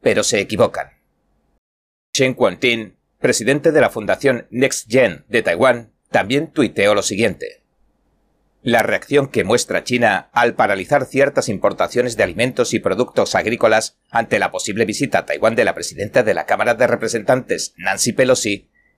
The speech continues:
es claramente una maniobra ilegítima con la que se intenta castigar a Taiwán por las acciones de Estados Unidos". Quantin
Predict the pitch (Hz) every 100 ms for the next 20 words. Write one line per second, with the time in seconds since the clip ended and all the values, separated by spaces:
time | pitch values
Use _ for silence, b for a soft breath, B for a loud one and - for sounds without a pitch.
0 | - 151 - 127 101 104 110 110 92 -
1 | _ _ - 151 165 151 110 104 127 117
2 | 92 90 - 139 147 151 151 113 107 -
3 | 107 101 92 113 143 139 101 - 104 -
4 | 87 123 139 165 147 123 107 95 _ _
5 | - 147 147 151 147 - - 139 156 147
6 | - 98 90 - 123 98 90 113 113 -
7 | - - - _ _ _ _ _ _ _
8 | _ _ _ _ _ _ _ - 131 123
9 | 131 110 -